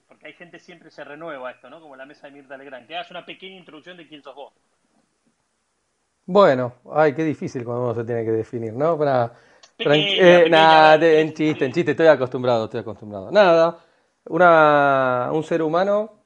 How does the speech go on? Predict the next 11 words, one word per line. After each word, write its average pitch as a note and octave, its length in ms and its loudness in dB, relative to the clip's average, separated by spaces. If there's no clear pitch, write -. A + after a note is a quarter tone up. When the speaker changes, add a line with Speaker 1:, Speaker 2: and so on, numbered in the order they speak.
Speaker 2:
que A2+ 760 -6
es D3+ 160 0
curioso C#3+ 920 -2
innato C#3 680 -2
desde B2 180 -6
su B2 140 -16
nacimiento D3 680 -6
y D3 80 -2
en A#2+ 80 -4
el B2 140 -6
cual C#3+ 400 -2